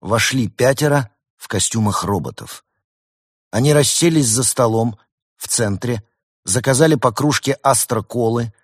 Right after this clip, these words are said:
и принялись скрипуче обсуждать Н Л О и инопланетян. Громче всех старался робот с торчащими над маской кроличьими ушами. Ни бармена, ни других посетителей их появление не смутило.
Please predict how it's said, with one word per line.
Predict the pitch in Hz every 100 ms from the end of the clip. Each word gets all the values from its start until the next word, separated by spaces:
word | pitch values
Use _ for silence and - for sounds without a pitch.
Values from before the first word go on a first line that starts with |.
| _ _ _ -
и |
принялись | 147 180 170 175 185
скрипуче | - - 143 - 180 - 160
обсуждать | - 120 - 123 110 139 117
Н | 107 104
Л | 98 120
О | 151 - -
и | 156 131
инопланетян. | 131 107 95 78 - 58 53 _ _ _ _ _ _ _ -
Громче | 98 120 107 110
всех | - 170 151
старался | - 127 123 117 107
робот | 120 131 120
с | -
торчащими | 120 101 - 139 - 127 120
над | 107 92
маской | 113 120 - 120 104 _ _ -
кроличьими | 101 104 101 - 95 98
ушами. | 95 85 - - 110 - _ _ _ _ _ _ _ _ _ _ _
Ни | 117 170
бармена, | 156 180 170 165 156
ни | 147
других | 135 131 135 160
посетителей | - 151 147 156 139 143 135
их | 127 - 139
появление | 147 139 143 151 143 139
не | 131
смутило. | - 101 - 60 50